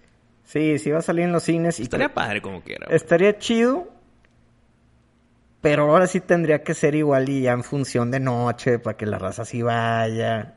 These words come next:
Speaker 2: En-, sí, y fin de semana. Y, y como ya no va a ser evento exclusivo de la miscelánea, pues
Speaker 1: No,
Speaker 2: puede ser a la hora que sea, güey.
Speaker 1: inclusive podría ser entre semana, pero ya de noche, de que la
Speaker 2: Sí.
Speaker 1: función de las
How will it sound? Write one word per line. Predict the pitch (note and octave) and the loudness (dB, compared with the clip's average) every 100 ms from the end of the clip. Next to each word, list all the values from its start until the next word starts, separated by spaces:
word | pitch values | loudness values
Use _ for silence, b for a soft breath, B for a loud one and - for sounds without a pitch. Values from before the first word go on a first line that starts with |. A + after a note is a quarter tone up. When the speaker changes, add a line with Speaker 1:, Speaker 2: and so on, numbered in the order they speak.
| - - | -18 -12
Speaker 2:
En-, | D3 - | -10 -10
sí, | - D3 A#2 G#2+ C3 A2 - | -4 0 2 2 -2 -8 -14
y | B2 - | -14 -12
fin | - B2 | -8 -6
de | A#2+ | -4
semana. | B2+ B2+ B2+ B2 | -4 -2 -2 0
Y, | C3 C3+ | 0 0
y | D3 | -4
como | D#3 D3 D3 | -2 -2 0
ya | D#3 | 0
no | F#3+ | 0
va | F#3 | -2
a | |
ser | F#3 F#3+ | 0 0
evento | E3+ D#3+ D#3+ | 0 0 -2
exclusivo | E3 - C3+ A#2 - A#2 B2+ | -4 -2 -2 -2 -2 0 2
de | C3+ | 2
la | C3 | 2
miscelánea, | B2+ C3 D3 C#3 C3 | 0 2 0 2 2
pues | A3+ | 2
Speaker 1:
No, | B3 | 4
Speaker 2:
puede | D3 | 2
ser | D3+ | 0
a | |
la | D3+ | 0
hora | D3 | 0
que | C#3+ | -2
sea, | D#3 D#3+ C#3+ | -2 0 2
güey. | D#3+ | 0
Speaker 1:
inclusive | C3+ D3+ D3 D#3 G3 | 2 0 4 4 4
podría | - F3 D3+ D3+ | 4 4 4 2
ser | F3+ F#3 | 0 0
entre | F#3+ A3+ F#3 | 0 -2 -2
semana, | D3+ B2+ B2 C#3 G3+ - _ _ _ _ _ - | -2 -2 -4 -4 -8 -10 _ _ _ _ _ -10
pero | - A2+ G#2+ | -6 -4 -4
ya | G#2 | -2
de | B2 | -2
noche, | A#2+ C3 A2 | -4 -6 -4
de | G#2 F#2 | -6 -4
que | G#2 | -4
la | F#2+ G2 | -2 0
Speaker 2:
Sí. | G2+ | -2
Speaker 1:
función | G2 F#2+ F#2 F#2+ | -6 -10 -10 -8
de | B2 | -6
las | A2+ G#2 | -6 -8